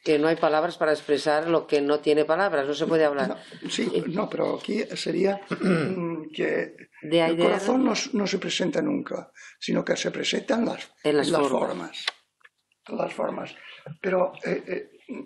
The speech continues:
Speaker 2: este presentarse en las formas hace que ni las formas sean obstáculo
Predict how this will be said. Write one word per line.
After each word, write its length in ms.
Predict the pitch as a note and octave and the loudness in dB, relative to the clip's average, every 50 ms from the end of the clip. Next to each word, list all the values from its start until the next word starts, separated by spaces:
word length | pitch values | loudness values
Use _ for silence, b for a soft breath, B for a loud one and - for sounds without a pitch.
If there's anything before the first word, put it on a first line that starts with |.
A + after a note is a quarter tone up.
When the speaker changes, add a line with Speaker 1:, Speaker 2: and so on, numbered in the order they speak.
| - - - | -14 -10 -8
Speaker 2:
este 220 | G#3+ - - B3+ B3 | -8 -6 -4 -4 -4
presentarse 640 | B3 A3+ - G#3+ G3+ F#3 F#3 F#3+ F3+ - - - F#3+ | -4 -4 -4 -4 -4 -2 -2 -2 -2 -2 -4 -4 -4
en 100 | E3+ D#3+ | -2 -2
las 140 | - - | -4 -4
formas 480 | - - - G#3+ A3 G#3+ A3 G#3+ - - | -4 -4 -4 -2 -2 -4 -6 -6 -6 -4
hace 260 | G3 F#3 - G3+ F3+ - | -6 -6 -6 -8 -8 -8
que 200 | G3 E3 C#3+ - B B B B B B B | -8 -8 -8 -10 B B B B B B B
ni 160 | C4 C#4+ D#4 | 4 6 6
las 260 | E4+ F#4+ C4+ B3+ B3 - | 6 4 4 2 2 0
formas 580 | - - A3 G3+ G3 G#3+ G3 G3 - - - B B B B | -2 2 2 2 4 2 0 0 -2 -2 -4 B B B B
sean 320 | - - - - - D#4 D4 | -4 0 4 4 4 4 2
obstáculo 960 | - - - - - - A3 A3 G#3 - - - C#3 C3 B2+ - - - | -2 -2 -4 -6 -2 2 2 2 2 2 0 -2 -2 -2 -2 -2 -2 -4